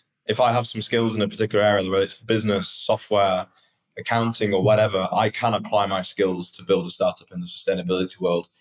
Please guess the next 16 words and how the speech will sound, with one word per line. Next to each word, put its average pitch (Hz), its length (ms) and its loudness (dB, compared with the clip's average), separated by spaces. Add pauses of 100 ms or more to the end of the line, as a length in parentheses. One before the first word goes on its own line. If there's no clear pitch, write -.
(380)
even 123 260 2
if 113 140 -2
I 104 60 4
didn't 95 240 -2
study 92 600 0
climate 98 320 0
change 90 420 -2
or, 87 160 0
or, 85 440 0
or 90 140 -6
something 92 360 -6
at, 85 160 -4
at 85 140 -6 (100)
university 92 480 -6
or 90 60 -12
college. - 400 -6